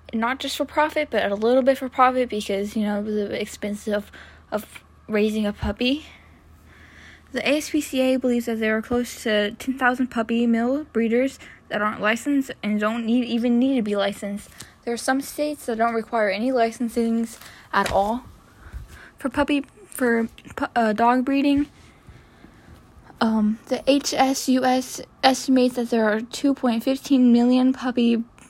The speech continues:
puppies that are sold each year. There is one Amish breeder in two thousand nineteen that sold around two, two thousand puppies in one year.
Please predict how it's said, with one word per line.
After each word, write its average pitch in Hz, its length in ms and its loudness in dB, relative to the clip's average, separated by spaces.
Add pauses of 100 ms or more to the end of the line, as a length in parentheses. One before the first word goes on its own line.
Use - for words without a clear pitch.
(680)
puppies 220 420 -2
that 196 120 2
are 190 160 2
sold 214 340 0
each 196 280 -6
year. 185 260 -2 (520)
There 233 120 4
is 233 220 2
one 226 120 4
Amish 233 440 2
breeder 294 420 2 (260)
in 208 280 0
two 240 100 -6
thousand 226 280 4
nineteen 214 400 4
that 202 140 0
sold 214 380 0 (540)
around 233 360 4
two, 285 640 2
two 277 120 0
thousand 277 400 4
puppies 285 540 -2 (340)
in 214 240 4
one 233 180 6
year. 233 320 4